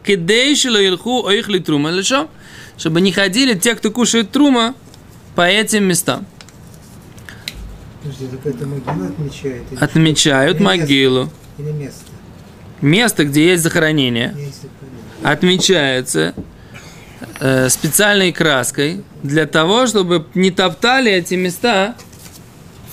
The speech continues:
Speaker 1: в, э, те люди, которые не могут затумиться.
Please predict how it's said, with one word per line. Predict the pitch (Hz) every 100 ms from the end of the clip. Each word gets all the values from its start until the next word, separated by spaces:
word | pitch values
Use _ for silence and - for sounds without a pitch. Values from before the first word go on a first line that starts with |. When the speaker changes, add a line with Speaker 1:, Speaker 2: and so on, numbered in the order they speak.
| - 156
Speaker 1:
в, |
э, | 147 151 143 143 139 143 143
те | - 190
люди, | 247 196 196
которые | 156 135 180 196 190 180
не | 170 180
могут | 196 208 247 202 190 156
затумиться. | 151 175 190 208 -